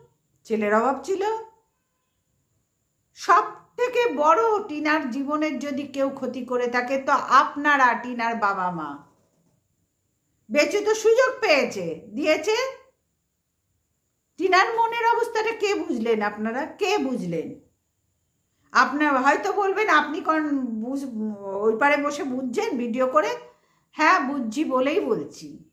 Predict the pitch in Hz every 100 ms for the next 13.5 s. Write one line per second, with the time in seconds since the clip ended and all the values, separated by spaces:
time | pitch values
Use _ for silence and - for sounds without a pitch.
0 | _ - 220 214 180 196 226 - 277 185
1 | 170 175 175 185 180 185 175 190 - -
2 | 427 208 202 165 156 156 143 147 143 -
3 | 151 - _ - 277 320 349 311 247 285
4 | 226 208 320 339 240 247 269 440 494 254
5 | 175 147 - 165 165 190 190 170 185 160
6 | 143 143 - _ _ _ - 214 214 240
7 | 277 - 220 220 277 302 285 202 170 151
8 | - - 151 135 - - 220 214 190 208
9 | 302 311 220 175 151 151 - 147 - _
10 | _ _ 254 226 214 240 262 254 466 453
11 | 415 - 269 220 170 156 - _ _ 240
12 | 220 214 - 302 339 - 311 269 240 -
13 | 208 208 208 214 214